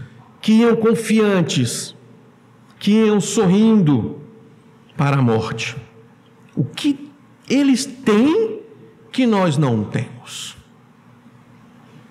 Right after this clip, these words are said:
Essa esperança escatológica, essa convicção, essa certeza de que nada neste mundo pode tirar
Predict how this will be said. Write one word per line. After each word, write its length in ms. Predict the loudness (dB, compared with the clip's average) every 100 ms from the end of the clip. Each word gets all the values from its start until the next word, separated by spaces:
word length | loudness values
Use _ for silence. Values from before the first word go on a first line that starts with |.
| -20 -20 -20 -20 -20 -20 -6
Essa 280 | -2 -2 -2
esperança 640 | -4 -2 -2 0 0 0
escatológica, 840 | -2 -6 -8 -8 -6 -8 -10 -16 -14 -14 -16 _ _ _ -20 -20 -20 _ -20 -10
essa 260 | -4 -2 -2
convicção, 1300 | -2 -2 0 0 -2 -4 -6 -4 -2 0 0 -2 -6 -8
essa 240 | -4 -2 -2
certeza 1080 | -2 -4 -4 -8 -2 0 0 -2 -6 -6 -16 -20 -20 -20 _ -8
de 140 | -4
que 140 | -2 2
nada 500 | 2 2 2 2 2
neste 400 | 2 0 -2 0
mundo 680 | 2 4 4 2 0 -2 -12 -16 -20 -20 -20 -20 -20 -20 -20 -20 _ -20 -20 _ _ -20 -20 -20 -20 -20 -20 -20 -20 -12
pode 240 | -4 -4 -4
tirar 720 | -2 -2 0 -2 -4 -10